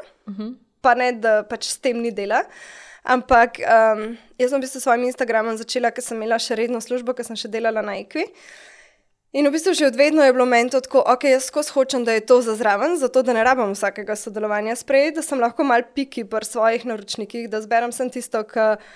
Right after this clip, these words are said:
Speaker 2: s tistimi, ke bi res rada sodelovala,
Speaker 1: Mhm.
Speaker 2: zato da imam še nekje drugo finančno zaledje.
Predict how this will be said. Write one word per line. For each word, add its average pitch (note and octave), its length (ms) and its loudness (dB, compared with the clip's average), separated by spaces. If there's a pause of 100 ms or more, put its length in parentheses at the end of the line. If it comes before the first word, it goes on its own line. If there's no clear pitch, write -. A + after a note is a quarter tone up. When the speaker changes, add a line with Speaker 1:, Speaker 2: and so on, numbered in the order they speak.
(160)
Speaker 2:
s - 120 -20
tistimi, B3+ 400 -4
ke A#3 120 -4
bi A#3 100 2
res D4+ 220 0
rada G#3 240 0
sodelovala, D#4 560 -2
Speaker 1:
Mhm. C4+ 80 -8
Speaker 2:
zato C4 220 -2
da B3 100 0
imam A#3+ 220 -2
še C4+ 260 -4
nekje A#3+ 560 -2
drugo G#3+ 340 -4
finančno G3 560 -8
zaledje. G3 540 -8